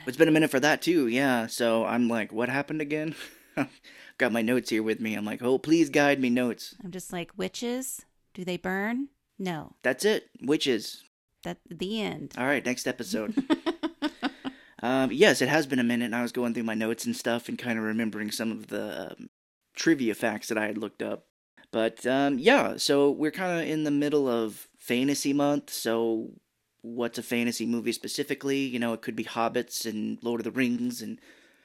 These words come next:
Speaker 1: Star Wars and
Speaker 2: Mm.
Speaker 1: stuff.
Speaker 2: Mm.
Speaker 1: So since, you know, I was going through movies that were listed as fantasy, but since it's kind of a wide interpretation, I was just like, "You know, haven't seen this movie in a while. Screw it, let's do it."
Speaker 2: Let's do it.
Speaker 1: Yeah.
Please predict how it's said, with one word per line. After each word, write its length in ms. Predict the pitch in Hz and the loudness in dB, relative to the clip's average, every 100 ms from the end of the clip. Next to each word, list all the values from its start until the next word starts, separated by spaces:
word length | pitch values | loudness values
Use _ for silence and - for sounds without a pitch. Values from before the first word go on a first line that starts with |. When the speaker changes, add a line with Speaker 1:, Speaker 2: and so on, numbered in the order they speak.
| _ | _
Speaker 1:
Star 300 | - 151 139 | 2 4 6
Wars 400 | 135 139 139 139 | 8 6 6 4
and 100 | 135 | 0
Speaker 2:
Mm. 40 | 127 | 0
Speaker 1:
stuff. 360 | 147 139 139 | 2 2 0
Speaker 2:
Mm. 320 | 208 269 180 - | -6 -6 -6 2
Speaker 1:
So 380 | 208 214 208 - | 6 8 8 4
since, 600 | - 214 226 - - - | 4 4 4 0 -6 -6
you 140 | 180 | -4
know, 140 | 175 170 | 0 2
I 120 | 165 | 2
was 100 | 170 | 2
going 220 | 196 190 | 2 2
through 140 | 185 165 | 2 2
movies 340 | 170 165 147 | 2 2 0
that 140 | 151 | 0
were 100 | 139 | 2
listed 320 | 143 147 - 147 | 0 0 -2 0
as 260 | 131 147 | 2 0
fantasy, 600 | - 165 170 156 175 180 | 0 -2 0 -2 -2 -2
but 220 | 143 143 | 0 0
since 220 | - 156 147 | 0 -4 -4
it's 140 | 131 | -4
kind 160 | 147 139 | 0 0
of 80 | |
a 60 | 120 | 0
wide 320 | 113 120 123 | 0 0 0
interpretation, 720 | 117 123 113 113 131 123 131 | -2 -4 -8 -4 -2 0 0
I 100 | 120 | 0
was 140 | 113 107 | -2 -4
just 180 | 113 117 | -6 -2
like, 220 | 113 147 | -2 0
"You 60 | |
know, 280 | 147 147 139 - | 0 2 0 -4
haven't 200 | 131 131 | -6 -2
seen 140 | 135 131 | 0 0
this 120 | 127 | 0
movie 240 | 131 131 | 0 0
in 60 | 127 | 0
a 60 | 123 | 0
while. 320 | 123 120 120 | -2 -2 -6
Screw 220 | - 127 107 | -4 -2 0
it, 60 | |
let's 140 | 113 - | -2 -2
do 160 | 107 | -4
it." 100 | - | -2
Speaker 2:
Let's 280 | 294 381 - - - | -6 -10 -16 -18 -12
do 240 | 175 220 | -10 -6
it. 220 | - - _ | -8 -10 _
Speaker 1:
Yeah. 300 | 107 98 85 | -4 -4 -4